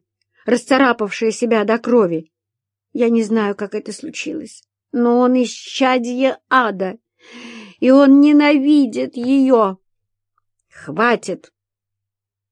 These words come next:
Это слово прозвенело с литургической категоричностью, словно «Аминь» в благословляющей молитве. Я не часто ставлю условия. Кевин пережил невероятную травму.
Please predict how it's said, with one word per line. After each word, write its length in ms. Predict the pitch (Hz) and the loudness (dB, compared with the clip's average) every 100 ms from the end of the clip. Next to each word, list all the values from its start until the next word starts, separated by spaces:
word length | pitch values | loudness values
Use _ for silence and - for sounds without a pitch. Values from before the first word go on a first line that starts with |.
| _ - | _ -10
Это 240 | 190 180 | -8 -10
слово 400 | - 214 254 247 | -6 -2 0 -2
прозвенело 680 | 240 202 185 190 196 233 226 | -4 -8 -6 -6 -4 -4 -4
с 140 | - | -6
литургической 800 | 190 185 170 190 226 220 - 208 | -8 -6 -6 -6 -8 -10 -8 -8
категоричностью, 1080 | 202 202 202 208 226 220 - 160 - - 165 _ _ | -8 -10 -6 -4 -4 -6 -10 -10 -10 -18 -18 _ _
словно 480 | - 202 196 196 - _ - | -8 -6 -6 -8 -12 _ -8
«Аминь» 520 | 214 220 220 170 - _ _ _ _ _ - | -4 -2 -2 -4 -10 _ _ _ _ _ -14
в 120 | 160 | -4
благословляющей 1040 | 190 185 180 185 170 185 220 214 202 - | -2 -2 -6 -8 -6 -4 -4 -4 -6 -8
молитве. 600 | 196 185 170 156 156 151 _ _ _ _ _ _ _ _ _ _ _ _ | -6 -6 -6 -10 -12 -16 _ _ _ _ _ _ _ _ _ _ _ _
Я 220 | 190 220 226 | -4 0 0
не 160 | 233 | -2
часто 480 | 226 285 247 - 165 | -2 -4 -4 -8 -14
ставлю 460 | - - 165 165 165 | -14 -8 -8 -6 -8
условия. 720 | 180 - 175 151 147 147 170 _ _ _ _ _ _ _ _ _ _ _ _ _ _ _ _ - | -10 -8 -6 -6 -8 -12 -16 _ _ _ _ _ _ _ _ _ _ _ _ _ _ _ _ -2
Кевин 340 | 247 254 247 | 2 2 0
пережил 460 | 220 202 208 226 254 | -2 -2 0 2 2
невероятную 760 | 233 214 196 196 208 233 220 | 2 0 0 0 -2 -2 -2
травму. 560 | 220 208 160 143 143 | -2 0 0 -2 -4